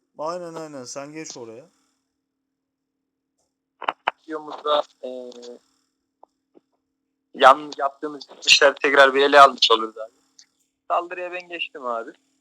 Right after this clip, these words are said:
Speaker 2: Aynı şekilde saldıracağım. E, ve, e, inşallah iki
Speaker 1: İbo,
Speaker 2: üç
Speaker 1: sesin ara sıra kesiliyor ama.
Speaker 2: Sesim geliyor mu abi şu anda?
Speaker 1: Ha, şu an gayet iyi.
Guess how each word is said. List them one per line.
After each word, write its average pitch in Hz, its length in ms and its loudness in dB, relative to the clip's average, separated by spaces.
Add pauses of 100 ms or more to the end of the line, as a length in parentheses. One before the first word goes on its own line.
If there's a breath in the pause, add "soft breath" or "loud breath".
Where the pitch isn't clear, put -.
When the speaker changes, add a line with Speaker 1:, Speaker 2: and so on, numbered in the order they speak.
(140)
Speaker 2:
Aynı 180 260 -18
şekilde 160 240 -10
saldıracağım. 160 680 0 (880)
E, 139 100 -10
ve, 151 360 -10
e, 131 40 -14 (600)
inşallah 143 400 -8
iki 139 220 -20
Speaker 1:
İbo, 143 180 -12
Speaker 2:
üç 170 60 -10
Speaker 1:
sesin 156 340 -14
ara 170 220 -14
sıra 165 280 -16
kesiliyor 165 560 -18
ama. 156 260 -20 (2250)
Speaker 2:
Sesim 185 260 6
geliyor 214 280 8
mu 151 60 12
abi 113 160 10
şu 117 140 10
anda? 104 200 4
Speaker 1:
Ha, 104 80 -8
şu - 240 -18
an 127 200 -16
gayet 113 400 -18
iyi. 110 160 -20